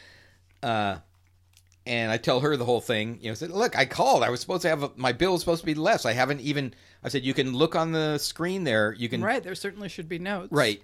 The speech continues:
Speaker 1: And, and, and she goes, "Oh, yeah, I do see a note that you did cancel your T V, but,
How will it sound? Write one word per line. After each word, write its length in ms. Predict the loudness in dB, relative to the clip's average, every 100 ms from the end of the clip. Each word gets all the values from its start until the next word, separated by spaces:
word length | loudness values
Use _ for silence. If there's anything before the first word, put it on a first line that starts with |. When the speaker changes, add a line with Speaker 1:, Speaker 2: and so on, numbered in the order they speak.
| -4
Speaker 1:
And, 200 | -4 -2
and, 260 | -4 -4 -6 -10
and 100 | -6
she 120 | -4
goes, 100 | -2
"Oh, 80 | -2
yeah, 180 | 0
I 60 | -2
do 220 | 2 0
see 200 | 0 -2
a 40 | 0
note 380 | 0 0 0 -2
that 160 | -2
you 280 | 0 0 0
did 300 | 0 -2 -2
cancel 340 | -6 -6 -4
your 120 | -6 -4
T 200 | -4 -4
V, 260 | -4 -6
but, 180 | -4 -6